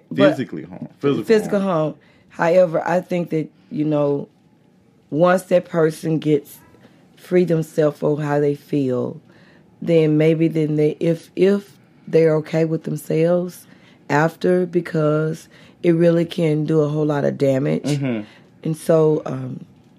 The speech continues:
Speaker 1: I just, I think that people should just love people and let the rest, let God do the rest to make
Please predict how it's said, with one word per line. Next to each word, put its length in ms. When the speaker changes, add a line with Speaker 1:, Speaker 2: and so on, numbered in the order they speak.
Speaker 1:
I 140
just, 320
I 100
think 240
that 140
people 300
should 260
just 300
love 680
people 600
and 460
let 300
the 120
rest, 540
let 120
God 280
do 140
the 120
rest 380
to 80
make 220